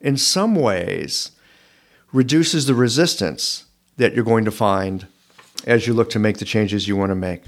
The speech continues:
And finally, something really useful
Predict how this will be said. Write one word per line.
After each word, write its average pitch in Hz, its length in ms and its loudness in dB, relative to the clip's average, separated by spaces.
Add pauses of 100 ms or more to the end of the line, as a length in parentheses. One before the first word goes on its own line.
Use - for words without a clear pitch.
(420)
And 117 120 -4
finally, 147 680 0 (640)
something 120 460 -4
really 156 300 2
useful 143 560 0